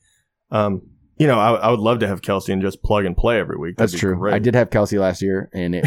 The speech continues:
Speaker 1: <laughs>
Speaker 2: it
Speaker 1: That's true.
Speaker 2: it,
Speaker 1: Yeah, what are you talking about?
Speaker 2: it was wonderful. <laughs> It was a, it was a very relaxing experience.
Speaker 1: Right.
Speaker 2: You didn't
Speaker 1: Well,
Speaker 2: have, you didn't have to think about it. You just throw him in the lineup,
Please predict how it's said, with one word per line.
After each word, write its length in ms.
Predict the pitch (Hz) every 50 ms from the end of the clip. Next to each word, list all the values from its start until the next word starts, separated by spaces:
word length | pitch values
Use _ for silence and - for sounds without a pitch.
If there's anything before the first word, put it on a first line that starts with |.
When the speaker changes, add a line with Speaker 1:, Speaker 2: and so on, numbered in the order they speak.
| -
Speaker 1:
<laughs> 40 | -
Speaker 2:
it 340 | 359 - 640 605 415 415 -
Speaker 1:
That's 240 | - 349 - - -
true. 220 | - 294 285 220 -
Speaker 2:
it, 280 | 240 214 254 220 - 349
Speaker 1:
Yeah, 80 | 254
what 160 | 226 226 233
are 20 | 262
you 80 | 294
talking 340 | 302 - 226 131 120 113 117
about? 220 | 113 104 113 104 104
Speaker 2:
it 80 | 117 127
was 300 | 127 131 135 135 127 107
wonderful. 540 | 110 123 143 170 170 - - - - 107 92
<laughs> 200 | 107 131 131 - - 160 - - - 170 - - - 202 160 143 -
It 160 | - 123 113 120
was 240 | 127 131 135 123
a, 240 | 135 127 123 120 120 113
it 100 | 127 113
was 180 | 110 107 98
a 40 | 101
very 460 | 95 113 113 120 117 113 110 110 104 - - - _ _
relaxing 500 | 104 107 107 104 104 107 - - 113 107
experience. 640 | 98 - - - 107 113 120 135 - - - -
Speaker 1:
Right. 120 | - - - _ _ -
Speaker 2:
You 80 | -
didn't 120 | 196 214 226
Speaker 1:
Well, 120 | 220 -
Speaker 2:
have, 80 | - 190
you 100 | 214 214
didn't 200 | 196 214 208 190
have 60 | 85 85
to 60 | -
think 140 | 127 127 131
about 260 | 135 143 143 156 170
it. 120 | 160 - -
You 100 | 101 90
just 180 | - - -
throw 220 | - 87 87 87 107
him 160 | 113 101 98
in 80 | 98
the 80 | 90 98
lineup, 380 | 101 110 139 151 156 160 151